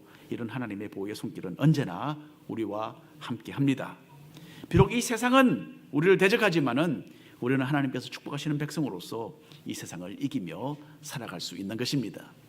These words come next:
자, 근데 여러분, 이것이 발람 선지자에 대한 이야기의 끝이 아닙니다. 나중에 이 민수기 삼십일 장을 읽어보면 발람 선지자가 다시 한번 등장합니다. 그리고는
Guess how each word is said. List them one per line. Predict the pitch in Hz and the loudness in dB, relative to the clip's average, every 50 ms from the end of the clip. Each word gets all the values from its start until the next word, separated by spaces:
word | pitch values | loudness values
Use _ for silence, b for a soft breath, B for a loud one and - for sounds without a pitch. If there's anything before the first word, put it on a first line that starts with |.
| - - - - - - - - 160 - - - - - - - - - - - - - B B B B B B B | -20 -20 -20 -20 -20 -20 -20 -20 -20 -18 -18 -18 -18 -18 -20 -20 -20 -20 -20 -20 -18 -18 B B B B B B B
자, | - 131 | 0 2
근데 | 160 180 190 | 4 4 4
여러분, | 175 185 175 180 | 4 2 2 0
이것이 | 180 196 226 220 - 226 214 | 0 0 -2 -2 -2 -4 -4
발람 | - 127 123 143 170 180 | -2 -2 0 0 0 0
선지자에 | - 180 156 151 160 165 165 151 | 0 -2 -2 0 0 0 0 0
대한 | 127 104 104 113 | -2 -4 -6 -6
이야기의 | 110 104 101 98 - - 95 98 - | -6 -8 -8 -10 -8 -8 -10 -8 -8
끝이 | - 175 - - - | -10 -10 -8 -8 -8
아닙니다. | 170 156 147 - - - - - - - - - - - - - - - - - - - - - - - - - - - | -8 -8 -10 -10 -10 -10 -12 -12 -14 -16 -16 -20 -20 -20 -20 -20 -20 -20 -20 -20 -20 -20 -20 -20 -20 -20 -20 -10 -6 -4
나중에 | 98 95 98 113 117 | -4 -4 -4 -6 -6
이 | 127 127 127 | -6 -6 -4
민수기 | - 127 127 123 - 127 120 | -2 -2 -2 -2 -4 -6 -6
삼십일 | 120 - 175 160 - 156 147 135 | -6 -4 -4 -4 -4 -4 -4 -4
장을 | - 139 131 127 | -2 -2 -2 -2
읽어보면 | 123 123 117 101 104 107 120 165 202 185 160 B B B B B B B B | -2 -4 -4 -6 -6 -4 -2 -2 -2 -4 -8 B B B B B B B B
발람 | - - 101 107 113 | -10 -8 -8 -8 -8
선지자가 | 113 - 131 104 92 95 92 92 104 | -8 -8 -8 -8 -8 -10 -12 -10 -12
다시 | 110 - - - - | -10 -10 -10 -10 -10
한번 | 98 85 87 95 | -10 -10 -10 -10
등장합니다. | 95 107 101 95 92 95 82 - - - - - - - - - - - - - - - - - - - - | -10 -10 -10 -10 -12 -14 -14 -14 -14 -16 -18 -18 -20 -20 -20 -20 -20 -20 -20 -20 -20 -20 -20 -20 -18 -14 -12
그리고는 | - - 98 - 90 110 147 170 151 165 | -12 -10 -10 -8 -6 -4 -4 -4 -4 -6